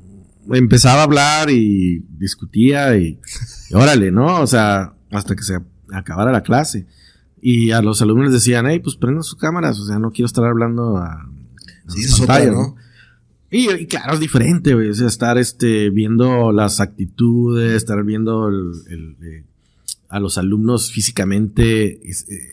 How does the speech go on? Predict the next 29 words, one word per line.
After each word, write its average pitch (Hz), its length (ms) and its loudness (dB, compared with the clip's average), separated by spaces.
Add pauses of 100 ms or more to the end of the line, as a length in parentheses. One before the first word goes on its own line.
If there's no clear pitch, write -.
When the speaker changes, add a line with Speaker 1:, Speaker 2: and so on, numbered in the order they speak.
(100)
Speaker 1:
empiezas 104 400 -2
a 117 80 2
ver 101 160 -2
si 110 160 -4
te - 100 -14
están 101 200 -10
escuchando 101 720 -6
o 95 40 -6
no, 101 680 -6 (240)
si 95 120 -14
te 92 100 -10
avientas 92 260 -4
un 104 100 -2
chiste 104 500 0
o 92 100 0
algo 107 260 0
para 101 120 -6
que 87 80 -6
despierten. 104 680 -4 (440)
Pero 147 300 0
con 127 160 2
Zoom 131 240 2
no, 131 220 -2 (140)
o 92 40 -8
sea, 101 140 -4
no 110 120 -4
puedes 110 260 -4
ver 104 120 0
Speaker 2:
Sí, 113 60 2